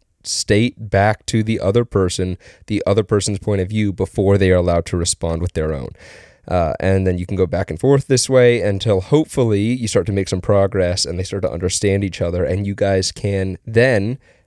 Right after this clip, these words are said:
as a team, come up with a plan on how to keep this from happening again. Make sure that they both verbally agree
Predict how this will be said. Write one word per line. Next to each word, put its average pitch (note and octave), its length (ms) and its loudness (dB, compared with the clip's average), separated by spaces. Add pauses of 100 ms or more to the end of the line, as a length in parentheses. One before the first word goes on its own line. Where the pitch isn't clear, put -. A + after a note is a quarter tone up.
as G#2+ 160 4
a G2+ 80 2
team, C3 640 0 (600)
come G#2+ 180 2
up G#2 120 0
with G#2+ 100 -2
a G#2+ 40 2
plan F#2+ 360 0
on F2+ 60 -2
how G#2+ 140 -2
to F2+ 80 0
keep - 240 -10
this F2+ 140 -4
from F2 120 -4
happening F2 380 -2
again. F2 380 0 (340)
Make G2+ 220 4
sure A2 240 2
that G#2+ 160 0
they F#2+ 140 6
both F#2 500 2
verbally F#2+ 640 2
agree F#2 640 2